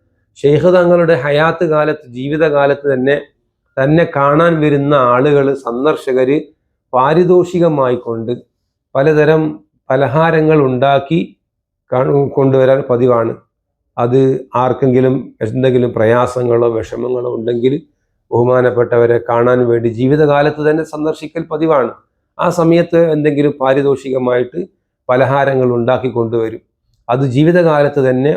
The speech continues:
ഉണ്ടായ കാര്യങ്ങളാണ്. അപ്പോൾ ഈ കൊണ്ടുവരുന്നവർക്ക്, അവർക്ക് വേണ്ടി ദുആ ചെയ്യും. അങ്ങനെ അവരുടെ വിഷമങ്ങളും പ്രയാസങ്ങളും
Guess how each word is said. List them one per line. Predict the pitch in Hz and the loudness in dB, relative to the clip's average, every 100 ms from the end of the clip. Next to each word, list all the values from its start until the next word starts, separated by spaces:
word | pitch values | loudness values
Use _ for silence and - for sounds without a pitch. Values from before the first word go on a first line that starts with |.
| - | -4
ഉണ്ടായ | 127 120 123 123 147 - | -6 -2 0 0 -2 -6
കാര്യങ്ങളാണ്. | 120 117 120 120 113 113 104 - _ _ - | -12 -8 -6 -2 0 -2 -4 -12 _ _ -10
അപ്പോൾ | 117 147 165 - - | -6 0 0 0 -2
ഈ | 156 | -2
കൊണ്ടുവരുന്നവർക്ക്, | - 151 160 156 139 127 127 123 - 180 - _ _ _ - | 0 2 2 2 2 2 2 0 -2 -4 -4 _ _ _ -4
അവർക്ക് | 135 123 139 | -2 -2 0
വേണ്ടി | 127 120 123 | 0 2 2
ദുആ | 123 127 131 | 2 2 0
ചെയ്യും. | 117 123 127 185 - _ _ - | 0 0 0 -4 -12 _ _ -4
അങ്ങനെ | 131 135 | -2 2
അവരുടെ | 127 127 127 | 2 2 2
വിഷമങ്ങളും | 120 120 127 131 127 123 117 | 0 0 0 2 2 0 0
പ്രയാസങ്ങളും | 117 120 120 123 123 123 | 0 0 -2 -4 -2 0